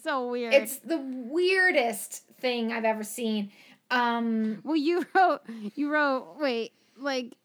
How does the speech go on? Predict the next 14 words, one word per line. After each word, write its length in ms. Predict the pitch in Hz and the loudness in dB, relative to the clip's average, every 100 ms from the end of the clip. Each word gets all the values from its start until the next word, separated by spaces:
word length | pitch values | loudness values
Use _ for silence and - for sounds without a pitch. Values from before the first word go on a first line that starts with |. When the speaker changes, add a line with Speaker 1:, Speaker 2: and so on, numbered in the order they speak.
| - | -12
Speaker 1:
"Despite 800 | 262 320 - - 285 330 359 226 | -4 -4 -6 -2 0 0 -2 -2
being 320 | 294 277 269 | 0 2 2
the 100 | 247 | 0
weirdest 460 | 226 240 240 262 - | -2 -2 -2 -4 -6
kiss 240 | - 247 | -6 -4
in 140 | 226 226 | -2 -2
human 320 | 208 233 226 | -2 -2 -2
history, 460 | 233 226 - 196 202 | -2 -4 -6 -6 -8
Steve 420 | - 226 220 202 | -8 -6 -6 -6
is 180 | 208 196 | -8 -8
way 320 | 196 208 202 | -6 -4 -6
into 360 | - 208 226 - | -6 -4 -4 -2
<laughs> 240 | - - | -4 -2
it." 100 | - | -6